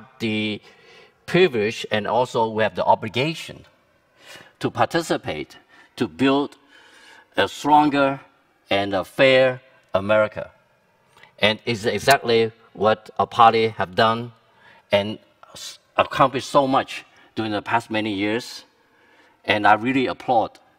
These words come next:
the continuation and <clears throat> the, the effort and the harvesting of so many leaders that apali have done.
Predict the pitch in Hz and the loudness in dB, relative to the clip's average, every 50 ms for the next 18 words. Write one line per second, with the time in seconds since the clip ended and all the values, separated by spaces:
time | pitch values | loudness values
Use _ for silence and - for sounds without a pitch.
0 | _ _ _ - - - - - _ _ - 110 104 - - 120 98 - - 135 | _ _ _ -20 -20 -20 -20 -20 _ _ -8 -8 -8 -4 -4 -4 -4 -4 -6 -6
1 | 131 131 135 143 147 147 147 - - 135 135 139 139 - _ _ _ _ _ _ | -4 -2 -2 -2 -4 -4 -6 -6 -6 -6 -6 -6 -10 -16 _ _ _ _ _ _
2 | _ _ _ _ _ _ 101 104 104 107 90 87 _ _ - - - _ _ _ | _ _ _ _ _ _ -2 -2 -2 -4 -10 -14 _ _ -20 -20 -20 _ _ _
3 | - - - - - - - _ _ _ _ _ _ _ _ _ _ _ _ _ | -20 -20 -20 -20 -20 -20 -20 _ _ _ _ _ _ _ _ _ _ _ _ _
4 | _ _ _ _ _ - - - - - - - 120 117 113 113 110 110 - _ | _ _ _ _ _ -8 -8 -8 -8 -12 -12 -8 -6 -4 -4 -4 -4 -6 -8 _
5 | _ - 110 101 - - 151 156 - - 98 - - - - - - _ _ _ | _ -6 -6 -2 0 0 0 0 0 -8 -8 -8 -10 -20 -20 -20 -20 _ _ _
6 | _ _ _ _ _ _ - - - - - _ _ - 104 107 104 104 98 87 | _ _ _ _ _ _ -20 -20 -20 -20 -20 _ _ 0 0 0 0 -2 -2 -2
7 | - - - - - - - - 156 156 151 147 131 - - - 196 - - - | -2 -4 -14 -18 -12 -8 2 4 6 6 6 4 0 -4 -6 -10 -10 -10 -10 -16
8 | - - - _ _ _ _ _ _ - - - - _ _ _ _ - 110 107 | -20 -20 -20 _ _ _ _ _ _ -20 -20 -20 -20 _ _ _ _ 0 0 0
9 | - - - - 151 156 160 165 165 156 - - - - - - 90 - 113 117 | 0 -4 0 2 4 4 4 4 2 0 -2 -8 -14 -18 -16 -16 -12 -6 -2 2
10 | 127 131 135 135 131 131 131 127 - _ _ _ _ - - 113 135 143 143 120 | 2 2 4 2 0 0 -2 -4 -10 _ _ _ _ -8 0 2 4 4 4 2
11 | 113 101 101 - - - _ _ - - - - _ _ _ - 101 101 95 104 | 0 -4 -4 -6 -12 -18 _ _ -20 -20 -20 -20 _ _ _ 0 0 2 2 -2
12 | 104 - 117 117 117 113 113 113 113 113 _ _ _ - 110 98 85 - 110 104 | -2 4 4 6 6 4 2 -6 -6 -8 _ _ _ -4 -4 -4 -2 -2 -2 -2
13 | 92 73 | -2 -4